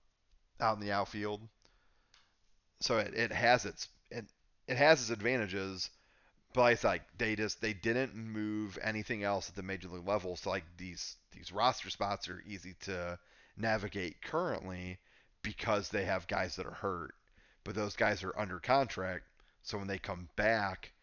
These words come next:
I don't know what their, what their addition's going to be. Um, I,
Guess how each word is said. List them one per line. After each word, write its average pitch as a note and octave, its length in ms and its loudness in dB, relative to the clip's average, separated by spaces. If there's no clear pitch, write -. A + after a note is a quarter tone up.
I G#2+ 120 -2
don't F#2+ 320 -4
know F#2 180 -6
what F#2 240 -2
their, F2 460 -4
what G2+ 200 0
their F2 180 -6
addition's F2+ 460 -8
going - 220 -12
to G1+ 60 -14
be. G1+ 360 -14
Um, E2 480 -2
I, A2+ 220 6